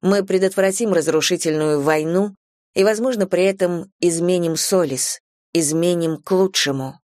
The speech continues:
Но в самой глубине моего существа зазвучал странный голос, очень похожий на мой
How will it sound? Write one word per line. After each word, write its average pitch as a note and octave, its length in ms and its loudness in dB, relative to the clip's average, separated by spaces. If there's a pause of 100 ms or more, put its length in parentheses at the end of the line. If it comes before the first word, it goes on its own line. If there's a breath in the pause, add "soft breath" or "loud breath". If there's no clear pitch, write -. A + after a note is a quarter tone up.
(580)
Но A3 220 2
в G#3 60 -4
самой A3+ 300 0
глубине G#3 520 2
моего D#3+ 340 2
существа E3 640 0
зазвучал D#3+ 580 0
странный E3+ 480 0
голос, F3 420 2
очень D#3 260 -2
похожий E3 500 0
на E3 180 0
мой G3 300 0